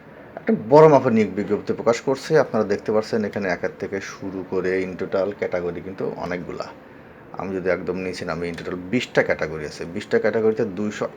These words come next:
আঠারো জন ছেলে মেয়ে নিয়োগ করবে। এখানে সবচেয়ে বড় কথা, আপনি এসএসসি এবং এইচএসসি পাশেই মানে প্রায় পৌনে দুইশোর উপরে আপনি এখানে নিয়োগ করতে পারবেন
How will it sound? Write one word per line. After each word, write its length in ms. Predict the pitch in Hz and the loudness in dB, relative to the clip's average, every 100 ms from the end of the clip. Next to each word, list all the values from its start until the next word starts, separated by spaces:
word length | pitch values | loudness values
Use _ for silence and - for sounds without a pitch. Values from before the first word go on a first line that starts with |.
| - | -10
আঠারো 380 | - - 175 175 | -10 -6 -4 -2
জন 180 | 160 | 0
ছেলে 260 | 156 - 107 | -2 -2 -4
মেয়ে 140 | 95 | -2
নিয়োগ 240 | 87 82 78 | -4 -6 -6
করবে। 280 | - 90 120 - - - - - | -4 -2 -2 -4 -10 -20 -20 -8
এখানে 220 | 113 131 | -2 0
সবচেয়ে 420 | 147 - 170 - 131 | 2 2 4 4 8
বড় 160 | 127 | 6
কথা, 220 | 123 127 | 6 4
আপনি 180 | 135 151 147 | 2 0 -2
এসএসসি 420 | 117 151 147 - | 0 2 2 2
এবং 200 | 151 151 | 2 4
এইচএসসি 380 | 107 110 123 - | 4 2 -2 0
পাশেই 460 | 107 107 123 104 160 - - - - - | 0 2 2 2 0 -12 -16 -16 -16 -4
মানে 300 | 104 110 110 | 2 6 4
প্রায় 680 | 214 120 117 120 120 120 120 - | 6 8 8 8 6 6 2 2
পৌনে 200 | 147 156 | 2 6
দুইশোর 320 | 143 143 180 | 6 6 6
উপরে 320 | 180 117 85 - - - - - - - | 4 4 0 -2 -8 -18 -18 -18 -6 0
আপনি 240 | 101 113 | 2 2
এখানে 280 | 101 101 98 | 2 2 2
নিয়োগ 180 | 101 95 | 0 0
করতে 260 | 95 - | -2 -2
পারবেন 320 | 78 76 - | -2 -2 -4